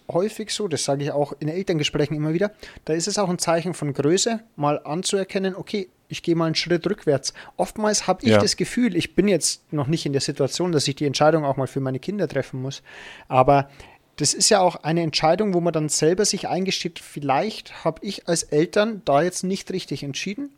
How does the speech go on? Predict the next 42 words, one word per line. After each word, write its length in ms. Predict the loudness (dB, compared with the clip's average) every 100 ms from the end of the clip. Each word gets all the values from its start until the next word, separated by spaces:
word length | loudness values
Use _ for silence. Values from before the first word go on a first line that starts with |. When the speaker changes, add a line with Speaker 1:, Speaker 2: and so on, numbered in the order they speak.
| -8
Speaker 1:
und 120 | -6
vielleicht 360 | 0 2 2 0
müssen 180 | -2 0
wir 40 |
Speaker 2:
Mhm. 40 | 2
Speaker 1:
da 100 | 2
mal 100 | 2
einen 80 | 0
Schritt 380 | 0 -2 -2 -12
zum 180 | -4 2
Wohle 280 | 4 4 2
unseres 260 | 0 -4 -4
Kindes 320 | -4 -2 -2
zurückgehen. 480 | -2 -2 -4 -12 -10
Kann 180 | -6 -2
ja 120 | 0
auch 120 | 0
sein. 300 | 0 0 0 -2 -12 -18 -8
Und 140 | -2
das 140 | 0 0
auch 200 | 0 -2
an 100 | -2
der 120 | -2
Stelle, 320 | -2 -2 -2 -4 -18 _
es 180 | -10 -8
ist 280 | -6 -6 -4
keine 260 | -2 -2 0
Schande. 360 | -2 -2 -2
Das 200 | 0 0
ist 220 | -2 -2
wie 140 | -2 0
mal 360 | 2 2 2 -2 _ -6
eine 160 | -4
Ehrenrunde 480 | 0 0 2 2 2
Speaker 2:
Nee. 60 | 2
Speaker 1:
drehen. 380 | 2 2 0 -2 -14 -20 _ _ -6
Das 220 | -4 -2 -4
ist 380 | -6 -4 -4 -4 _ _ _ _ -4
wirklich 680 | 0 2 2 0 -4 -4 _ _
in 180 | -2 -2
keinster 520 | 0 0 0 0 2
Weise 400 | 2 0 0